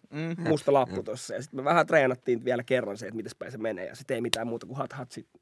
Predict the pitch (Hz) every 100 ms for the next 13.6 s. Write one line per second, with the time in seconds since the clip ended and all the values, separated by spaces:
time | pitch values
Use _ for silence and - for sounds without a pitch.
0 | _ - - - 117 117 - - 151 135
1 | 156 151 - 185 151 104 - _ 82 78
2 | - - - - - 143 - 139 202 247
3 | 190 - _ 151 156 - 131 - _ _
4 | _ _ _ _ - - - 139 - 131
5 | 127 123 123 - - _ _ _ _ _
6 | _ _ _ _ - - 151 147 127 120
7 | 120 120 113 107 113 113 - - - 123
8 | 117 165 - 185 156 131 127 123 - 117
9 | - 113 104 - 135 120 - _ 92 -
10 | _ _ _ 101 90 104 101 101 92 -
11 | 110 107 107 117 117 120 123 107 - 110
12 | - 117 107 110 107 - - - _ -
13 | 139 151 147 156 185 170